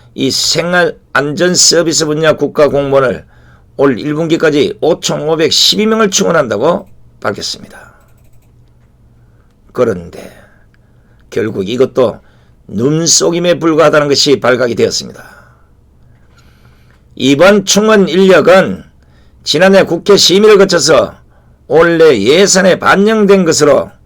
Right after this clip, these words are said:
중앙부처 충원 인력 일만 천삼백오십구 명 중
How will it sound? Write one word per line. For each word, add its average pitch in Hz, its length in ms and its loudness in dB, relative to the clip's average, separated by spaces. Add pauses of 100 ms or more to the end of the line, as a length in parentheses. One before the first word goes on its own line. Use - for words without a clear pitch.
(540)
중앙부처 160 880 -2
충원 156 460 -2
인력 147 460 0
일만 175 560 -2
천삼백오십구 190 920 0
명 202 160 2
중 190 280 0